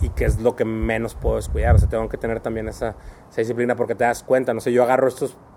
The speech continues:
eh, periodos que digo, "Güey, tengo que ponerme a componer", y entonces, si te concentras en que me tengo que levantar todos los días, ya, la, la, la, lo logro hacer muy bien, agarro un ritmo como muy interesante, ¿no? Y también siempre que tenga,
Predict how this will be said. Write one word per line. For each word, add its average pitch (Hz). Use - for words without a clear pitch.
eh, 131
periodos 127
que 123
digo, 117
"Güey, 117
tengo 120
que 127
ponerme 135
a 131
componer", 131
y 135
entonces, 120
si -
te 127
concentras 143
en 156
que 147
me 127
tengo 143
que 156
levantar 147
todos 151
los 147
días, 147
ya, 143
la, 151
la, 151
la, 156
lo 131
logro 123
hacer 123
muy 127
bien, 123
agarro 113
un 123
ritmo 123
como 117
muy 113
interesante, 113
¿no? 110
Y 110
también 110
siempre 120
que 127
tenga, 117